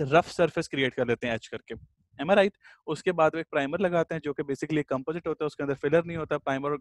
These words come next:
composite में basically main difference filler का है, तो वो penetrate कर जाता है, जो tags जो develop हुए हैं उन tags के अंदर चला जाएगा, उन tags के अंदर जाके वो केमि-, वो मैकेनिकली lock कर लेगा। इसी तरह जो bracket होती है वो bracket के अंदर जो है वो mesh होता है,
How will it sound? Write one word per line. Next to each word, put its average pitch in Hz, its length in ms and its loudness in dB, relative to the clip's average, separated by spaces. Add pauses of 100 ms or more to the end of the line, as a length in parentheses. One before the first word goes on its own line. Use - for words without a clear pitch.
(120)
composite 143 320 -6
में 139 220 -8
basically 151 340 -8 (140)
main 143 200 -4
difference 139 340 -6
filler 120 160 0
का - 160 -8
है, 113 60 -14 (440)
तो 175 80 -2
वो 196 220 0 (360)
penetrate 202 520 4
कर 139 200 4
जाता 117 300 -4
है, 117 60 -4 (760)
जो 185 100 -4
tags 160 560 4
जो 196 80 2
develop 151 420 4
हुए 156 140 -4
हैं 175 80 -4
उन 180 220 -6
tags 156 320 4
के 196 80 -4
अंदर 160 300 4
चला 123 240 2
जाएगा, 117 320 -4
उन 147 120 -6
tags 151 360 2
के - 80 -6
अंदर 156 340 2
जाके 160 440 0 (260)
वो 165 120 -4
केमि-, 175 580 -2
वो 156 140 0
मैकेनिकली 175 580 2
lock 139 340 0
कर 120 120 0
लेगा। 110 360 -8 (280)
इसी - 180 -4
तरह 175 180 2
जो 165 120 -4
bracket 147 360 2
होती 180 240 -4
है 170 80 -2 (280)
वो 156 80 -4
bracket 139 420 0
के 185 120 -6
अंदर 147 380 0
जो 170 140 -8
है 151 120 -2
वो 160 140 -2
mesh 139 460 0
होता 175 300 -6
है, 233 60 0